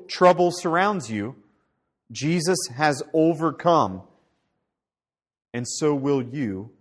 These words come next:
through him. In Jesus,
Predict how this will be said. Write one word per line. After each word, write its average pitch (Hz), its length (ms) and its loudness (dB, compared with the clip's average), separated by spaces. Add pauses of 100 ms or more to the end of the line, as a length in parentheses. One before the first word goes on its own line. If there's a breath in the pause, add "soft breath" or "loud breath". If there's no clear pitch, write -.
through 147 240 -6
him. 95 260 -16 (3500)
In 175 280 2
Jesus, 131 760 -4